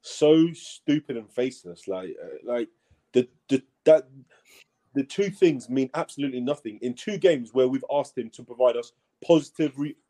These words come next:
positive actions, the guy's actually given us completely negative actions, and it's been to the detriment of the team. Why the hell are you bringing up, uh,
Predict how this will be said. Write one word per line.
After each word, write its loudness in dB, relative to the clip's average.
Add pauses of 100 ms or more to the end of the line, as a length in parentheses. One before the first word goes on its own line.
(220)
positive -2
actions, -14 (180)
the -6
guy's 2
actually -12
given -12
us -8
completely -8
negative -6
actions, -10 (280)
and 4
it's -4
been 0
to -16
the -6
detriment -6
of -20
the -20
team. -4 (300)
Why 6
the 0
hell 0
are -16
you -12
bringing -8
up, -6 (460)
uh, -2